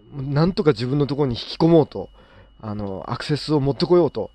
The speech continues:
もう必死になってコメント回りをしてるわけなんですね。それで、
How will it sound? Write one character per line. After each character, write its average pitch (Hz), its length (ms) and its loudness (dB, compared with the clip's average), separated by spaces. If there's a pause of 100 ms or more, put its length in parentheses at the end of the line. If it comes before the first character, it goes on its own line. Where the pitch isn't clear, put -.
(380)
も 117 120 -10
う - 20 -8
必 139 200 -6
死 202 140 0
に 180 220 -2
な 170 80 2
っ - 40 -2
て - 120 -10
コ - 120 -10
メ 120 100 -4
ン - 20 -10
ト 127 100 -4
回 120 160 0
り 101 60 -4
を 95 40 -10
し - 80 -14
て 113 80 -8
る 107 60 -6
わ 104 60 -6
け 104 100 -8
な 90 80 -8
ん 85 60 -14
で 87 60 -16
す - 100 -16
ね。 185 200 0 (880)
そ - 120 -12
れ 220 100 0
で、 240 540 0